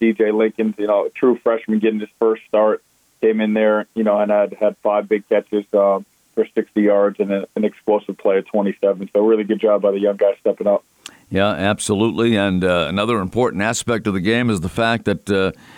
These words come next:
Speaker 2: the Wildcats took, uh, very good care of the football, no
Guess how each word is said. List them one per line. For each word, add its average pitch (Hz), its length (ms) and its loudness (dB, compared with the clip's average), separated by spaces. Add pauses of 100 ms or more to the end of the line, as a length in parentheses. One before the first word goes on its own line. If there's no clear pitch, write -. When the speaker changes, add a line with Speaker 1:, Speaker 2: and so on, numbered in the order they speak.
(120)
Speaker 2:
the - 80 -8
Wildcats 120 720 -2
took, 113 260 -2
uh, 98 220 2
very 120 300 0
good 117 200 -2
care 131 240 -2
of 127 80 0
the 110 80 -2
football, 131 520 -2
no 135 200 2